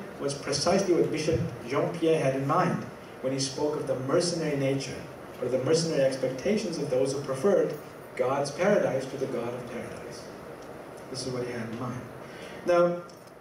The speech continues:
this doctrine of love is also found in a prayer of Rabia's, where she would pray to God. She would say, "O Lord, if I worship you out of fear of hell, burn me in hell. And if I worship you out of a desire for paradise, cut me off from paradise.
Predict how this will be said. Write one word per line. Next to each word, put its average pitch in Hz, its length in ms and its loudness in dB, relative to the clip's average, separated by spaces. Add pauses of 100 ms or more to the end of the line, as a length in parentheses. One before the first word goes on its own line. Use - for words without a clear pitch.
(420)
this 185 160 4
doctrine 208 480 4
of 165 120 0
love - 400 4 (100)
is 131 180 -6
also 175 260 2
found 156 340 0
in 151 80 -4
a 143 60 -4
prayer - 460 4
of 107 100 -4
Rabia's, - 540 -6 (500)
where 135 140 2
she 143 140 0
would 139 200 4
pray 156 180 4
to 156 120 4
God. 127 360 2 (1080)
She 143 80 -4
would 143 140 2
say, 139 320 2
"O 175 120 6
Lord, 175 500 6 (340)
if 165 160 4
I 165 100 8
worship 214 440 4
you 214 240 0
out 180 160 2
of 175 140 4
fear 202 380 2
of - 120 -2
hell, 175 380 2 (360)
burn 131 220 2
me 131 160 2
in 131 60 0
hell. - 260 -6 (960)
And 135 100 0
if 139 120 2
I 151 80 6
worship 208 400 6
you 185 220 6
out 165 100 6
of 170 80 6
a 170 100 6
desire 151 500 6
for 175 140 4
paradise, 170 680 4
cut - 220 -2
me 147 100 -4
off 135 280 -4
from 127 180 -10
paradise. - 640 -8